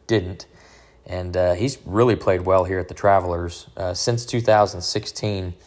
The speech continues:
he's all, made all five cuts that he's, that he's, uh, been a part of here. And he's got, uh, three consecutive top ten finishes in this Travelers,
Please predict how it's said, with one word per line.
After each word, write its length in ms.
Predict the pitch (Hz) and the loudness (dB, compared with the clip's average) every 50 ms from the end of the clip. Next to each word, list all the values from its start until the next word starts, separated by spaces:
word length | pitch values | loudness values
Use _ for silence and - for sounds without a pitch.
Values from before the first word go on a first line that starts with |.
| _ _ _ _ _ _ _ _ | _ _ _ _ _ _ _ _
he's 180 | - 98 90 95 | -12 -10 0 4
all, 240 | 101 107 113 - 107 | 4 4 4 4 2
made 140 | 104 101 | 2 4
all 160 | 98 104 113 110 | 6 6 6 4
five 340 | - - 110 104 95 - - | 4 4 4 4 4 0 0
cuts 360 | - 107 104 98 - - - | 2 2 2 2 0 -8 -8
that 160 | - 92 90 | -6 -6 -6
he's, 320 | 95 90 90 - - - - _ _ _ _ | -4 -6 -8 -10 -12 -14 -18 _ _ _ _
that 100 | - 95 | -8 -6
he's, 340 | 92 90 85 - - - - _ _ _ _ _ _ _ _ | -6 -6 -6 -10 -12 -16 -18 _ _ _ _ _ _ _ _
uh, 240 | - 58 60 57 58 - - _ - - - - _ _ | -14 -12 -12 -12 -14 -16 -18 _ -20 -20 -20 -20 _ _
been 120 | - 101 92 | -4 -4 -4
a 40 | |
part 300 | 87 - 107 101 101 101 | 0 2 4 4 6 4
of 140 | 101 98 98 | 2 0 -2
here. 400 | - 101 101 104 104 101 - - - _ _ _ _ _ _ _ _ _ _ _ _ _ _ _ - - | -2 -2 0 0 0 -2 -6 -12 -20 _ _ _ _ _ _ _ _ _ _ _ _ _ _ _ -20 -16
And 100 | - 92 | -14 -12
he's 140 | 87 87 - | -12 -6 -2
got, 280 | 98 92 92 - - - - - - - - - _ _ _ _ | 0 0 0 -2 -4 -12 -20 -20 -20 -20 -20 -20 _ _ _ _
uh, 160 | - 90 90 | -6 -6 -6
three 640 | 85 - - 110 120 120 117 113 107 101 98 - - | -6 -6 -2 0 2 4 4 4 2 0 -2 -8 -12
consecutive 560 | - - 98 - - 110 104 - 98 98 87 - | -10 -8 -4 0 2 2 2 2 -2 -4 -4 0
top 240 | - 107 98 98 | 2 2 2 2
ten 220 | - - 101 92 87 | 0 -2 -4 -4 -2
finishes 440 | - 107 101 90 - - 92 87 90 | -4 -4 -4 -4 -6 -8 -8 -8 -8
in 120 | 87 87 | -8 -10
this 100 | 85 82 | -10 -10
Travelers, 680 | - - 95 90 87 90 95 90 87 90 87 - - | -6 -2 0 0 0 0 -2 -4 -4 -4 -6 -10 -14